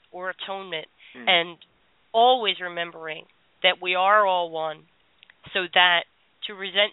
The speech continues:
Speaker 1: someone for playing their part in the, in the role that is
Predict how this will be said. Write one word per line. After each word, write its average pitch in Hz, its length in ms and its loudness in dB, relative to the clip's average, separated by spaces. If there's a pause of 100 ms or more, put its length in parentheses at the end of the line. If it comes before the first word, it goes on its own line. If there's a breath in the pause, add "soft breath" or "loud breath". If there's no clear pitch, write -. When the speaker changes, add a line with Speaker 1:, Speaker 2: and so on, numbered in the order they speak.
(120)
Speaker 1:
someone 208 500 -4
for 202 120 -10
playing 220 420 0
their 240 140 2
part 254 380 0 (640 soft breath)
in 196 180 -6
the, 185 180 4 (140)
in 202 160 -8
the 190 80 -8
role 233 560 -2 (1800)
that 208 120 4
is 202 80 -2